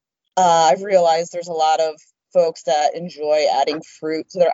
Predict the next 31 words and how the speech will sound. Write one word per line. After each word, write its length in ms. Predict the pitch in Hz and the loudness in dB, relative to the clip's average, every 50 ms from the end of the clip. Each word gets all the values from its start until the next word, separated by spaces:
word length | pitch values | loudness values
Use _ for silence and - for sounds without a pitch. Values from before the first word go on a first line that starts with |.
| - | -4
I 60 | - 151 _ | -8 -18 _
P 320 | - - 165 151 147 147 | -10 -4 -2 -2 -2 -2
As, 120 | 165 160 - | -4 -8 -6
for 140 | - 170 | -8 -8
example, 500 | 165 160 - 175 165 170 - - 160 160 | -6 -4 -4 -2 -2 -2 0 0 0 0
because 280 | 160 160 147 - 175 165 | 0 -4 -6 -6 -6 -4
if 80 | 156 - | -2 0
their 140 | 165 151 | 2 2
I 140 | - - 151 - | 2 2 0 -2
P 140 | - - 165 | -4 -2 0
A 40 | 156 | 0
isn't 260 | 156 151 - 180 - | 0 0 -2 -4 -6
giving 220 | 156 175 151 156 156 | -6 -6 -6 -6 -8
them 100 | 156 147 | -8 -6
that 180 | 139 123 - | -6 -6 -6
grapefruit 500 | - 160 156 160 _ - - 180 175 170 | -4 -4 -4 -4 _ -6 -6 -4 -4 -4
flavor 300 | - - 170 165 165 165 156 | -2 -2 -2 0 0 -2 -2
they 100 | 160 151 | -2 0
want, 320 | 139 156 151 151 139 - | 0 2 0 0 0 -4
they 100 | - 247 | -8 -8
can 120 | - 170 | -6 -2
add 120 | 170 180 180 | -2 -2 0
grapefruit 420 | 175 208 302 - - - 190 - | 0 -2 -4 -4 -6 -10 -10 -10
juice, 260 | - 139 131 - - | -12 -16 -16 -14 -12
and 60 | - - | -12 -8
it's 80 | - | -2
a 40 | - | 0
lot 160 | 208 - - | 0 0 0
cheaper 260 | - - 330 - - 262 | -4 -10 -10 -8 -10 -8
than 120 | 262 262 254 | -8 -8 -8
hops. 380 | 254 - 311 - - - - | -10 -12 -12 -14 -20 -20 -20